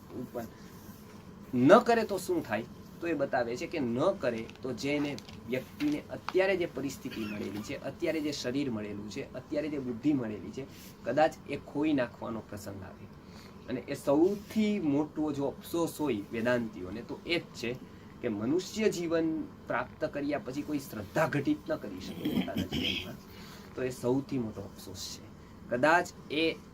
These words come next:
આ જ જન્મમાં કદાચ એની ચેતનાને ન ઓળખી શકે, થોડી પણ ઉપર ન લઈ જઈ શકે ને, તો એ સૌથી વધારે અફસોસ કરવા જેવું મૃત્યુ છે એમનું. કોઈના મૃત્યુ પર અફસોસ કરવો, એવો વેદાંતમાં પ્રશ્ન કર્યો છે. ત્યારે, અ,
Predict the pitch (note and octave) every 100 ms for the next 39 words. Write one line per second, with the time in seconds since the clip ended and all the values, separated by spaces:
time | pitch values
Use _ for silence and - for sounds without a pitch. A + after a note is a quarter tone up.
0 | - - - - - C#3+ G3 D#3+ A#2+ D3
1 | D#3+ D#3+ D#3+ D#3 D3+ C#3+ C#3+ D3+ C3+ B2
2 | B2 F3 F3+ E3 B2+ B2+ C3 A2+ A2+ -
3 | G#2 G2+ C3 C3+ - D#3 G3 A#3 G#3 F3
4 | D#3 E3+ D3 D3+ E3 D#3 D#3 D#3+ - -
5 | B2 A2+ - - - - C3+ - A2+ C3+
6 | - C3+ D3+ - E3 C3 C3 - B2+ -
7 | - E3 D3+ - B2+ A2+ G#2 G#2 G2+ F#2+
8 | G2 - F2+ - F#2+ - - - - -
9 | - C#3+ F#3 G3 D#3+ D3 - D3+ D3 A2
10 | - C#3+ - B2+ A#2 A#2+ A2 A2+ B2 B2
11 | G#2+ A2 A#2 - G#2+ F#2 D#2+ D2+ - -
12 | - - - - - - A#2+ A2+ G#2 -
13 | - -